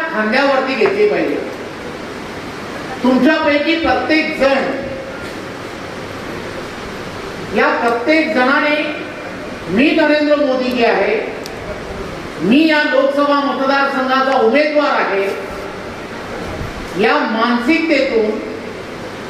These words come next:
या चौतीस दिवसामध्ये ट्वेंटी फोर बाय सेवन पूर्ण डोक्यामध्ये एकच विचार की निवडणूक जिंकण्यासाठी मला काय करायचं आहे,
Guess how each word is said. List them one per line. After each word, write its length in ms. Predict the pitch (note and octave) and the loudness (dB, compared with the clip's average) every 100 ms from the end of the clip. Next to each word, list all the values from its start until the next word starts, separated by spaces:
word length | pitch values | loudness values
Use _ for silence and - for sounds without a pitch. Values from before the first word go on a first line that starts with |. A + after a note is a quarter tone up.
| - | 0
या 120 | G#3 B3+ B3+ | 2 2 2
चौतीस 520 | B3+ C4 B3+ E4 D4+ | 2 2 4 4 4
दिवसामध्ये 760 | C4 B3+ C4 C4 A#3+ G3+ F#3+ F#3 F#3 - - - - - - - - - - - - - - - - - - | 2 2 4 4 4 4 4 4 2 -2 -6 -10 -10 -10 -10 -10 -10 -10 -10 -10 -10 -10 -10 -10 -8 -6 2
ट्वेंटी 400 | A#3+ C4 C4+ D#4+ | 4 6 4 4
फोर 260 | D#4+ D#4+ | 6 6
बाय 180 | D#4+ D#4 D#4 | 4 2 2
सेवन 380 | C4+ C#4+ D4+ D4+ | 2 2 4 2
पूर्ण 420 | D4+ D#4 D4+ D4+ C4 | 4 4 6 4 4
डोक्यामध्ये 520 | C4 D4+ D#4 D4+ D4 C#4+ | 4 4 4 4 4 4
एकच 360 | D4+ E4+ - | 4 2 2
विचार 420 | D4 - A#3+ G#3 G3+ - - - - - - - - - - - - - - - - - | -2 0 2 2 0 -2 -6 -8 -10 -10 -10 -10 -10 -10 -10 -8 -8 -8 -8 -8 -6 2
की 120 | D#4+ D#4+ D4+ | 4 4 2
निवडणूक 560 | C4 D4+ D#4+ E4+ E4+ | 2 4 4 0 -2
जिंकण्यासाठी 720 | C4 C4 D4+ D#4+ D4+ D4+ D#4+ D#4 | 0 0 2 2 2 2 2 2
मला 200 | B3 C4 E4 D#4+ | 2 2 2 2
काय 140 | D#4 | 2
करायचं 440 | D4+ C#4 B3+ A#3+ A3 | 2 2 0 0 0
आहे, 260 | G3 - | 0 0